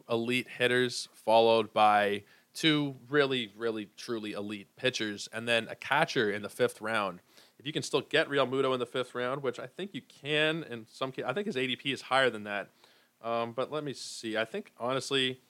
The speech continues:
his A D P is, let, let's see here, um, thirty-six. Wow, that's, that's higher than I thought it would be. I thought it was a little bit lower. Uh, minimum pick eighteen, max fifty-four. So maybe it is a little unrealistic to get him at fifty-two.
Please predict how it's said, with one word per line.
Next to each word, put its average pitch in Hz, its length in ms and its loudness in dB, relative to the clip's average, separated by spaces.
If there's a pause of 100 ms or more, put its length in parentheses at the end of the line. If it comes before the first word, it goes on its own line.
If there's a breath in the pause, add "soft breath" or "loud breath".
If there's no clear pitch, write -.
(420 soft breath)
his 120 100 -10
A 123 140 -6
D 127 100 -4
P 120 640 -4
is, 107 1300 -10
let, 120 140 0 (160)
let's - 480 -18
see 95 380 -20
here, 104 500 -4 (600 soft breath)
um, 151 720 0 (180)
thirty-six. 135 920 2
Wow, 110 180 4
that's, 127 280 2
that's 120 280 -6
higher 117 200 2
than 107 100 -8
I 101 60 -8
thought 98 220 -6
it - 20 -4
would 95 120 -6
be. 90 220 -14
I 107 40 -16
thought 123 180 0
it 120 40 2
was 113 80 0
a 107 40 -6
little 110 160 0
bit - 140 -4
lower. 101 340 -2 (300 soft breath)
Uh, 104 160 2
minimum 143 340 4
pick 143 260 2
eighteen, 123 500 -4
max 117 320 4
fifty-four. 98 720 -2 (460 soft breath)
So 151 180 6
maybe 190 320 6
it 170 80 10
is 175 120 6
a 151 40 4
little 139 260 10
unrealistic 135 500 8
to 127 60 -4
get 123 120 4
him 120 60 0
at 107 80 -4
fifty-two. 131 600 -4